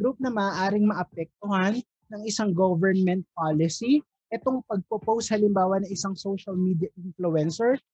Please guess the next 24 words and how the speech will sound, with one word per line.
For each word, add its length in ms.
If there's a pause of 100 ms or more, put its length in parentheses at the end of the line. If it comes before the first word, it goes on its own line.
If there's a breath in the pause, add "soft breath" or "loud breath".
(240)
ay 80
sensitive 800
or 240
insensitive 960 (320)
sa 160
isang 320
particular 720
na 80
marginalized 960
group. 240 (320)
So 240
doon 320
nako-call 560
out 400
yung 240
mga 240
tao 560
na 400 (160)
kailangan 720
itama 480
mo 240
yung 160
pananaw 480
mo. 320